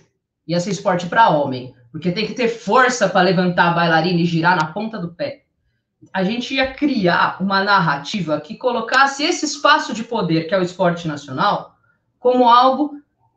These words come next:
que é feito pra homem, e que, é, pras mulheres deve ser praticado com algum tipo de restrição, ou talvez até não ser praticado. É, é o que a gente pode observar, por exemplo, com o soccer nos Estados Unidos.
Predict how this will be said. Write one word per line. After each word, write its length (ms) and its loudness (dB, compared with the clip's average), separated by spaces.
que 180 -2
é 120 4
feito 260 -2
pra 200 2
homem, 320 -4
e 80 0
que, 420 -8
é, 140 0
pras 260 2
mulheres 340 2
deve 220 -4
ser 420 -8
praticado 520 -4
com 140 -6
algum 240 -2
tipo 280 -10
de 80 -2
restrição, 760 -8
ou 160 -2
talvez 340 2
até 240 0
não 140 -2
ser 240 -6
praticado. 540 -4
É, 220 -4
é 80 -4
o 20 -6
que 80 -4
a 40 4
gente 160 2
pode 200 0
observar, 420 0
por 120 -4
exemplo, 260 0
com 120 0
o 40 -2
soccer 520 -2
nos 160 -4
Estados 320 -2
Unidos. 580 -6